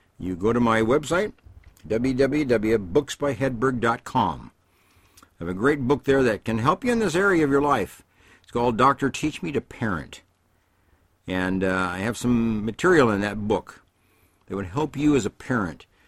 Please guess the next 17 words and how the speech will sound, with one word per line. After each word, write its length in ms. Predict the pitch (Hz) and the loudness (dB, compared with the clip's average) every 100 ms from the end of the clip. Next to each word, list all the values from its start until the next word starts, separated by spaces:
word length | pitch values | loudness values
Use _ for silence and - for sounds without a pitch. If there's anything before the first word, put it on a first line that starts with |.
| _ _ | _ _
move 340 | 110 165 202 | 0 2 2
your 160 | 185 180 | 0 -4
child 440 | 123 139 135 127 | -2 -2 0 0
along 460 | 110 107 110 107 98 | 0 0 0 0 -2
in 120 | 85 | -6
the 280 | 85 87 87 | -8 -10 -8
areas 360 | 113 123 123 101 | -4 0 0 -2
of 120 | 85 | -6
skill 300 | - 151 165 | -6 -2 0
development 640 | 147 110 95 73 78 - _ _ _ _ _ _ | 2 2 0 -4 -14 -20 _ _ _ _ _ _
and 140 | 95 | -6
where 180 | 101 135 | 0 2
they 140 | 131 139 | 2 0
can 160 | 123 | 0
advance 540 | 107 98 98 151 165 - | -2 -2 0 0 0 -4
themselves 500 | 98 - 92 82 90 | -4 -4 -6 -6 -8
and, 220 | 85 | -10